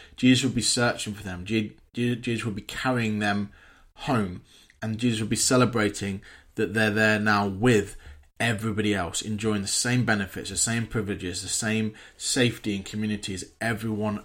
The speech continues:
else enjoys. Now, what's interesting, as we kind of delve further into Luke fifteen,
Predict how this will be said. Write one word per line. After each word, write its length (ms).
else 400
enjoys. 640
Now, 140
what's 200
interesting, 540
as 260
we 140
kind 200
of 120
delve 240
further 340
into 160
Luke 180
fifteen, 460